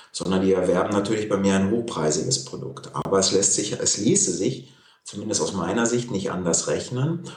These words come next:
und ich habe natürlich einen Käuferkreis für ein La Granja, das ist jetzt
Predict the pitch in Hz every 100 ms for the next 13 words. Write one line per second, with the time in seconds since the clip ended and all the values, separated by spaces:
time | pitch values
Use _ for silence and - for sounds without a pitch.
0 | - - 90 92 92 95 104 104 104 113
1 | 110 - 82 87 - 165 - 110 - 101
2 | - - 82 78 78 - 85 101 127 -
3 | 107 135 - - 80 101 - 95 - -
4 | -